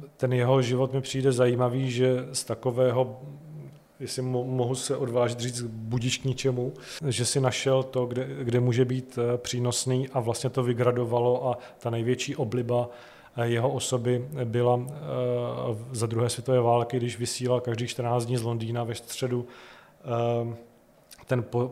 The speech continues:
pořad Speaking to My Country, eh,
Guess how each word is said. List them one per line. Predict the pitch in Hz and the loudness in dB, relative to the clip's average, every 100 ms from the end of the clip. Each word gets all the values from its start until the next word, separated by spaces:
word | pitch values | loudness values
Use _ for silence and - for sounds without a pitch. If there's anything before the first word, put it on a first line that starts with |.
| 127 | -4
pořad | - 113 127 123 139 131 | -2 2 2 0 -6 -8
Speaking | - - 117 113 117 120 - - | -6 -2 -2 -4 -6 -6 -8 -10
to | 120 | -2
My | 123 120 | 0 0
Country, | 120 120 117 123 120 | 0 0 0 -2 -2
eh, | - - - - - | -10 -20 -20 -20 -20